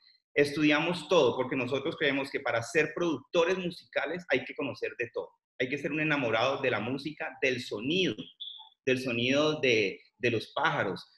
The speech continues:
del sonido ambiente. Hay que poder saber si es de música, de cualquier estilo, porque a un productor le van a llegar a decir, "Mire, yo quiero hacer una canción que suene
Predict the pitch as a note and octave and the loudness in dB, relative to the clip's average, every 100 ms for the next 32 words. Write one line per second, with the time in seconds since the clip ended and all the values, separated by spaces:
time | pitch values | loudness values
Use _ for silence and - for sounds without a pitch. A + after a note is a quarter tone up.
0 | - B2 A#2+ A#2+ A2+ B2+ C#3 C3+ D#3 F3 | -2 0 0 -2 0 0 0 2 4 4
1 | D#3 G2 E2+ A#2 C#3 C#3 D3 C#3+ D3 - | 2 -2 -2 -2 -2 0 2 2 2 -4
2 | - C#3+ C#3 D3+ D#3+ - B2 C3 D3+ D#3+ | 0 4 6 4 2 0 2 4 2 0
3 | E3+ F3+ E3 D#3+ D#3 - - E3 F3+ F#3 | -2 0 2 6 8 6 6 4 2 0
4 | E3 - - A#2 A#2 A2+ D3 - A#2+ B2 | 0 -2 -8 -6 -6 -2 -2 0 0 0
5 | B2+ C3 G#2 B2+ B2 A2 D3 C#3 G2+ - | 2 2 2 0 -2 -4 0 0 -2 -2
6 | C#3+ D3 D3 D3+ B2 - E3 F3 A#2+ - | -2 -2 -4 -2 -4 -2 -4 -2 -4 0
7 | C#3+ D#3 G3 | 2 4 2